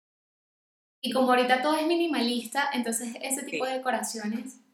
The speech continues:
Speaker 1: digamos que
Speaker 2: Sí.
Speaker 1: enganchan
Speaker 2: Lo
Speaker 1: muchísimo
Speaker 2: verde
Speaker 1: más.
Speaker 2: está tomando mucho auge, o sea, el decorar con plantas.
Speaker 1: Sí.
Speaker 2: Entonces, vi una, vi una buena oportunidad, la verdad, y también fue como por el impulso de las personas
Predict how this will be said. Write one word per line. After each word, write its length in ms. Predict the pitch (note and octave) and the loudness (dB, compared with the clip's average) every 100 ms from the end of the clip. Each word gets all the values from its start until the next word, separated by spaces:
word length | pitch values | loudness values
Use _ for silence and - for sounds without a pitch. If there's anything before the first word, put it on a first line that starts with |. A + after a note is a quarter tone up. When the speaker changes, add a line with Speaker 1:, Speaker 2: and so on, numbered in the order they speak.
| - | -14
Speaker 1:
digamos 420 | A3 G#3 G#3 A3+ | -8 -4 -2 -2
que 80 | B3 | -2
Speaker 2:
Sí. 20 | |
Speaker 1:
enganchan 540 | A3+ G3+ G3 A3 G#3+ G#3+ | -2 -2 -4 -6 -4 -2
Speaker 2:
Lo 260 | A3 F3 E3+ | 0 0 2
Speaker 1:
muchísimo 20 | |
Speaker 2:
verde 480 | F3+ F#3 F#3 F#3 - | 2 2 2 2 0
Speaker 1:
más. 20 | |
Speaker 2:
está 240 | - F3+ - | 0 -8 -8
tomando 440 | F3 F3 E3+ F3 | -8 -8 -8 -8
mucho 380 | F3 E3+ - E3 | -10 -12 -8 -4
auge, 540 | D3+ D3+ D3 D3+ - D3 | -2 -4 -8 -12 -14 -12
o 80 | D3 | -10
sea, 260 | - D3+ | -10 -10
el 60 | D3+ | -12
decorar 400 | D3+ D#3 D#3 D3+ | -14 -12 -10 -10
con 220 | E3+ F3 | -12 -10
plantas. 680 | E3+ D#3+ D3+ D3 D#3 D#3 - _ _ - | -4 -4 -4 -6 -10 -12 -16 _ _ -12
Speaker 1:
Sí. 380 | - A3+ - - | -10 -10 -14 -10
Speaker 2:
Entonces, 720 | G3 F#3 F3 A3+ A#3+ - - _ _ _ - | -4 -2 -2 -2 -4 -8 -12 _ _ _ -12
vi 320 | F#3 G#3+ A3+ | -2 2 2
una, 580 | A#3+ C4+ C#4+ C#4+ C4 G3+ | 2 0 0 0 0 -2
vi 140 | G3+ | -2
una 160 | G3 G#3+ | -2 -2
buena 200 | A#3 B3 | -2 -2
oportunidad, 640 | B3+ B3 G3 D#3 D3 C#3 | -2 -2 -6 -6 -6 -2
la 100 | C#3+ | -2
verdad, 240 | C#3+ D3+ D3+ - | 0 0 0 -2
y 120 | F3 | -6
también 480 | F3 E3+ E3 E3+ F3 | -6 -4 -6 -6 -10
fue 260 | - G#3 G#3 | -4 -4 -2
como 200 | A3 G#3 | -6 -4
por 180 | F3+ | -4
el 100 | D3 | -4
impulso 600 | C#3+ C#3+ D3+ D3 - F#3+ F#3+ | -6 -8 -6 -6 -6 -6 -4
de 240 | F#3+ E3 D3 | -6 -6 -8
las 120 | - | -12
personas 400 | - - D3 | -8 -8 -8